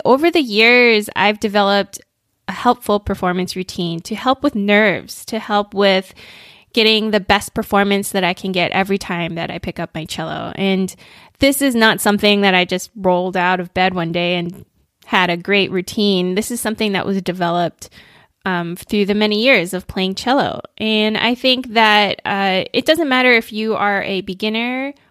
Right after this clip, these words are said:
or an advanced player, it is good to develop this routine because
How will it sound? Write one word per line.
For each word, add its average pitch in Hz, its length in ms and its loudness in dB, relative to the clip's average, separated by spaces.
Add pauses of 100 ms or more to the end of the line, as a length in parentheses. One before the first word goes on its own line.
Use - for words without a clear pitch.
or 202 400 2
an 185 120 -6
advanced 180 640 -10
player, 208 760 0
it - 140 2
is 311 180 4
good 269 260 0
to 247 100 -6
develop 202 420 0
this - 200 -6
routine 170 460 -8
because 208 520 0